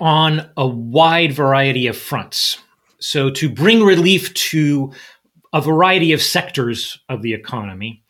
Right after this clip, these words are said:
as well as to start to reform some basic, uh, you know, financial, uh, difficulties that he saw.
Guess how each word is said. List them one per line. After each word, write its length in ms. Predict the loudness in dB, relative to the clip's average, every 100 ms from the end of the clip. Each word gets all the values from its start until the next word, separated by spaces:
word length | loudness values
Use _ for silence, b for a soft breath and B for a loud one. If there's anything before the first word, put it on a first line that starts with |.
| B B 0
as 180 | 0
well 280 | 2 4 4
as 160 | 4 0
to 140 | -2
start 360 | -4 0 -2 -2
to 180 | -2 0
reform 560 | 0 -2 -2 -2 -4
some 220 | -6 -8
basic, 460 | -10 -10 -10 -14 -12
uh, 220 | -12 -12 -12
you 120 | -12
know, 140 | -14
financial, 760 | -14 -12 -10 -10 -12 -12 -12 -14
uh, 300 | -14 -14 -14 -14
difficulties 640 | -16 -16 -20 -20 -20 -20
that 120 | -20
he 140 | -20
saw. 220 | -18 -16